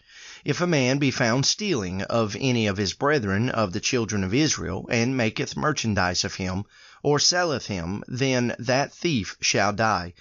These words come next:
and thou shalt put evil away from among you. Take heed in the plague of leprosy, that thou observe diligently, and do according to all that the priests, the Levites, shall teach you.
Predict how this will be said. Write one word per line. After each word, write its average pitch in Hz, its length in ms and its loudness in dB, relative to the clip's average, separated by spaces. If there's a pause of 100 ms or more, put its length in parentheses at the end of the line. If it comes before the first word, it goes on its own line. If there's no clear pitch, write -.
(180)
and 127 240 2
thou 117 160 4
shalt 123 360 0
put 113 240 0
evil 104 440 0
away 101 320 2
from 90 220 -2
among 110 380 2
you. 87 100 -12 (920)
Take 202 260 0
heed 131 380 0
in 143 300 2
the 151 80 0
plague 104 360 0
of 110 120 -2
leprosy, 131 640 -4 (120)
that 113 280 -2
thou 113 280 2
observe 113 440 0
diligently, 110 800 0
and 123 300 0
do 127 220 2
according 113 540 0
to 131 260 0
all 110 260 2
that 104 240 0
the 113 80 -4
priests, - 720 -2
the 151 160 2
Levites, 104 640 0
shall 92 260 0
teach 170 380 0
you. 101 160 -4